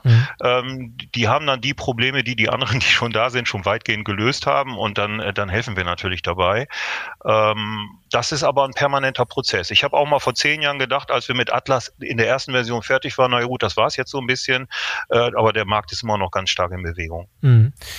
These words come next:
Speaker 1: Dann lass uns vielleicht mal ein paar Themen, die du eben schon angeschnitten hast, ein bisschen näher betrachten. Lass uns anfangen mit den Russland-Sanktionen und Embargos.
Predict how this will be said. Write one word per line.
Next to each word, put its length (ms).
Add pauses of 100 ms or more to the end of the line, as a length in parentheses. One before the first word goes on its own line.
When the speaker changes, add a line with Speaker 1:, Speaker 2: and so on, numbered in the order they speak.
(120)
Speaker 1:
Dann 80
lass 100
uns 80
vielleicht 140
mal 40
ein 80
paar 160
Themen, 220
die 80
du 80
eben 120
schon 140
angeschnitten 580
hast, 220
ein 60
bisschen 260
näher 220
betrachten. 520
Lass 220
uns 100
anfangen 340
mit 140
den 300
Russland-Sanktionen 720
und 60
Embargos. 680